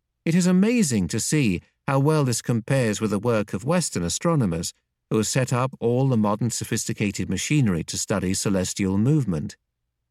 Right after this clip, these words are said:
The Western scientists never showed any interest in India's knowledge of astronomy.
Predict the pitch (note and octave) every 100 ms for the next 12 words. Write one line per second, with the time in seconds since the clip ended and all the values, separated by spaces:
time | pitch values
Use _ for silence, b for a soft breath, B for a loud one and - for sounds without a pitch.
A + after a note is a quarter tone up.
0 | _ _ - A#2 E3+ D3+ B2+ G2 - G2+
1 | F2+ A#2 A#2+ - - C3+ C3 A#2 D3 B2+
2 | B2 - F3+ D3+ F#2 C3 C#3+ A#2 E2 -
3 | F2 F2 A2+ C#3 F2+ E2 E2+ G2+ E2 E2+
4 | E2+ E2 - F2 D#2 D2+ F#2